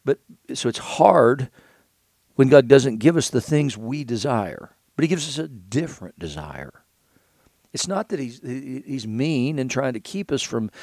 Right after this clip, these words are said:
something. No, he's trying to keep us from harm. <laughs> He's trying to lead us into places that,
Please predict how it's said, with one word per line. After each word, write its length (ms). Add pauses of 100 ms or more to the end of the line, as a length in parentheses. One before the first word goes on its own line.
(240)
something. 400 (180)
No, 200
he's 120
trying 220
to 40
keep 220
us 60
from 180
harm. 720 (240)
<laughs> 320
He's 200
trying 320
to 80
lead 340
us 180 (280)
into 180
places 460
that, 160